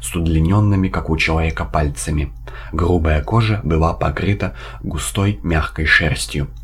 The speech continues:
Мамбо осторожно подула на волоски.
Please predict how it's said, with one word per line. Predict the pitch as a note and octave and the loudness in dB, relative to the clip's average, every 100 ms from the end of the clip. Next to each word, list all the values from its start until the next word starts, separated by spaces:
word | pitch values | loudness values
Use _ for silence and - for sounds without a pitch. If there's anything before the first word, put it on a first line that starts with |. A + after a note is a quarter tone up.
| - | -4
Мамбо | F2+ F#2+ A2 G#2 G2+ - | 2 4 6 4 0 -4
осторожно | - - E2+ F2 G2 G#2 F2 | -4 -2 0 2 2 0 -2
подула | D#2+ D2+ E2+ D#2+ | -2 0 2 4
на | D2+ D2+ | 4 2
волоски. | D2+ D2+ - - D2+ | 2 0 -2 -4 -4